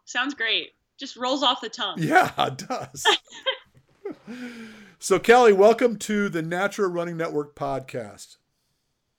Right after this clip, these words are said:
Speaker 1: Thank you. I'm, I'm really ex-, excited to be on. I mean, I've listened to your podcast for a long time, and, uh, I've been coached by you now for almost a year, and, uh,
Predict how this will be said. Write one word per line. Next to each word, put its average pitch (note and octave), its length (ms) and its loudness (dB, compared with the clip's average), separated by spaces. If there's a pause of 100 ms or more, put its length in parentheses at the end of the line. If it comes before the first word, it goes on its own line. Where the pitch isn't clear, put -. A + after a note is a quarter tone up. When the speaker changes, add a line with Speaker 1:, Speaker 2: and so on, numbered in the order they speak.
Speaker 1:
Thank F4+ 240 -6
you. A3 240 -2
I'm, A3+ 500 -4
I'm G#3 300 -6
really G#3+ 240 -4
ex-, - 320 -14
excited G3+ 480 -6
to G#3 100 -12
be F#3+ 160 -8
on. F#3 360 -6
I F#3+ 80 -6
mean, F#3 360 -8
I've F#3+ 160 -2
listened G3+ 280 -6
to G#3 60 -8
your F#3+ 100 -8
podcast G3+ 500 -4
for G#3 80 -8
a F#3+ 40 -6
long F#3+ 260 -8
time, A3 520 -4
and, F#3+ 460 -6 (460)
uh, F#3+ 180 2
I've G3 220 0
been G3+ 120 -4
coached A#3 320 -4
by A#3 100 0
you G3+ 180 -4
now G3 340 -2
for G#3+ 140 -4
almost B3 420 -4
a G3+ 40 -6
year, F#3 420 -4 (120)
and, F#3+ 380 -4
uh, F#3 300 0